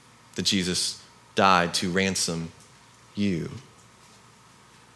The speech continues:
We're gonna have you, I'm gonna move this in just a second. We're gonna have you come up this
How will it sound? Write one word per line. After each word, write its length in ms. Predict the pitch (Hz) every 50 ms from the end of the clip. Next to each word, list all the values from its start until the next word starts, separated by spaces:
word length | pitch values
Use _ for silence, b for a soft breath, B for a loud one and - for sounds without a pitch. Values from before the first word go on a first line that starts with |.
| - - - - - - - - - - - - - - - - - - - - - - - B B B B B B B B B B B B B B - - - - - - - - - - - - - - - - - - - - - - - - - -
We're 120 | - 123
gonna 140 | 127 131 120
have 220 | 104 113 107 104 107
you, 80 | 104
I'm 80 | 101 107
gonna 140 | 101 90 92
move 460 | 101 107 110 110 104 98 92 101 90
this 540 | 98 95 85 87 - - - - - - -
in 60 | -
just 260 | 98 107 98 - -
a 40 | 98
second. 400 | - - 95 87 - 95 87 90
We're 140 | 92 95 95
gonna 120 | 98 95
have 220 | 92 87 101 90 90
you 80 | 92
come 240 | 85 - - 107 101
up 220 | 95 87 - - 78
this 220 | 101 98 -